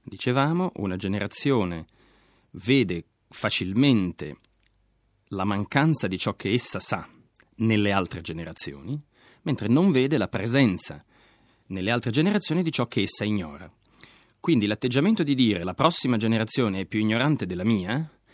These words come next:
in realtà non è un atteggiamento di chi sa di più, è un atteggiamento dell'ignorante, cioè di colui che riesce a riconoscere solo le cose che lui conosce e non è capace di accorgersi della, della presenza di saperi che lui, appunto, non ha.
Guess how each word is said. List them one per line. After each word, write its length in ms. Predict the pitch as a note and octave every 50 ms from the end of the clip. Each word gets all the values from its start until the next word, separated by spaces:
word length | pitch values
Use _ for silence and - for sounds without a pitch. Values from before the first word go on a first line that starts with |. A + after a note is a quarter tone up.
| _ _ _ _ _ _ _ _ _
in 120 | - B2 A#2
realtà 260 | A#2 B2 B2+ - A3
non 160 | F3+ A#2+ C#3
è 60 | G#3
un 80 | B3 F#3
atteggiamento 500 | G2+ - G2+ F2 G2 G2+ G#2 A2 G2+ -
di 120 | F2 E2
chi 100 | - -
sa 160 | F#2+ - - F2
di 100 | F#2 F2+
più, 200 | - F#2 E2 F#2
è 80 | C#3
un 80 | E3+ F#3
atteggiamento 440 | F3+ - F#3 A3 A3 A3 A3 - G3+
dell'ignorante, 720 | G3+ G3+ G#3 G#3 G#3 G3+ E3+ A#2 F2 - D#2+ - - -
cioè 160 | - - A2
di 100 | A2+ C3+
colui 320 | - - F3 E3+ B2+ G#2+
che 240 | - - C#3+ G#2 F2 - - - - _ -
riesce 420 | G#2 G2+ B2 C#3+ C3 - - A2
a 100 | G2+ G#2
riconoscere 720 | G#2 A#2+ - - B2+ C3 C#3+ B2+ - - - G2 F2 E2+
solo 500 | E2+ - - C#3 C3 A2+ G2 F2+ E2 E2
le 120 | C2+ F2 F2+
cose 240 | - A2 G2 F#2+ F2+
che 100 | - F2+
lui 140 | F#2 F#2
conosce 640 | F2 - E2+ E2+ F2 E2+ - - - B2+ C#3+ F3 E3+ _ - _ _ _ _ _ _ _
e 100 | - D#3
non 180 | D#3+ E3+ F3 F3+
è 60 | E3
capace 440 | - - D#3+ - - G#2 F#2+ - A2
di 80 | B2
accorgersi 600 | F3 - - - - D2 E2 - F#2 G2+ - A#2
della, 500 | F#2+ E2+ E2 D#2 D#2 D2+ D2 D2 D2 D2 -
della 220 | - - E2+ -
presenza 520 | - - B2 C#3+ A#2 F2 D#2 D#2+ - -
di 100 | F2+ G2+
saperi 600 | F2+ - - C#3+ - A2 D#2 E2 F#2 F2 F#2 G2+ - _ _ _ _ _ _ _ _ _ _ _ _
che 140 | - - E3
lui, 240 | B2+ D#2+ E2 D#2+ - _
appunto, 420 | - - - - - - - -
non 220 | C#2 F2+ F2+ E2 C#2+
ha. 100 | -